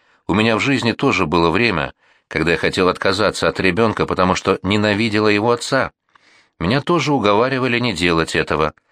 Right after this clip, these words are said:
Я не хотела никого слушать. А потом взяла его на руки и больше не смогла с ним расстаться.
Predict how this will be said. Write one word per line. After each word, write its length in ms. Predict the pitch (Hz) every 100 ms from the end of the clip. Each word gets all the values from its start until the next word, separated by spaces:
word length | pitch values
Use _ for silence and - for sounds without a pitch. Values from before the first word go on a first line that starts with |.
| _ _ -
Я 100 | 76
не 100 | 78
хотела 360 | - 76 85 80
никого 360 | 82 92 98
слушать. 520 | - 139 131 71 - - _ _ _ _ _
А 100 | 110
потом 340 | 165 165 196 135
взяла 260 | 143 170
его 160 | 156 160
на 160 | 170
руки 340 | 143 - 71 - _ _ _ -
и 120 | 131
больше 320 | 131 165 151
не 120 | 147
смогла 400 | - 139 143 143
с 100 | -
ним 140 | 127 120
расстаться. 600 | 117 - 71 - 69